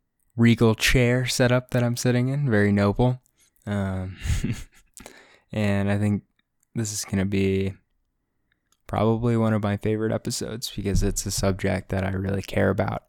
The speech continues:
and I think that I'm gonna be able to really open my heart in it, and that's gonna be really cool. So today I'm gonna talk a little bit about beauty and what beauty means to me and what beauty means for noble living,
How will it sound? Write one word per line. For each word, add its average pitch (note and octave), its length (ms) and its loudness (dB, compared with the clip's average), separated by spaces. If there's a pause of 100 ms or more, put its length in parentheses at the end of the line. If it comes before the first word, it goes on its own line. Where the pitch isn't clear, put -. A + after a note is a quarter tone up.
and G#2 120 -2
I F#2+ 220 -4
think F#2+ 260 -4
that F#2 200 -4
I'm F#2 160 -4
gonna F#2 140 -2
be F#2 140 -2
able F#2 240 -4
to F#2+ 80 -4
really F#2 420 -2 (640)
open - 260 4
my F#2+ 140 0
heart F#2+ 280 -4
in F#2+ 120 -6
it, G#2 160 -8 (240)
and G#2 160 -6
that's F#2+ 200 -6
gonna - 180 -4
be - 100 -4
really - 260 -4
cool. F#2+ 280 -2 (160)
So G#2 240 4
today A2+ 600 4
I'm A2 200 2
gonna G#2 200 2
talk G#2 340 2
a G2+ 60 2
little G2+ 240 2
bit G2 200 0
about F#2+ 460 -2 (640)
beauty G2 460 2 (1300)
and F#2+ 460 2
what G2+ 280 2
beauty G2+ 380 4
means G2+ 360 2
to - 100 -2
me A2+ 500 4
and G2+ 180 2
what F#2+ 200 0
beauty F#2+ 360 4
means F#2 360 -2
for F#2 480 0
noble F#2+ 400 2
living, F#2+ 420 -6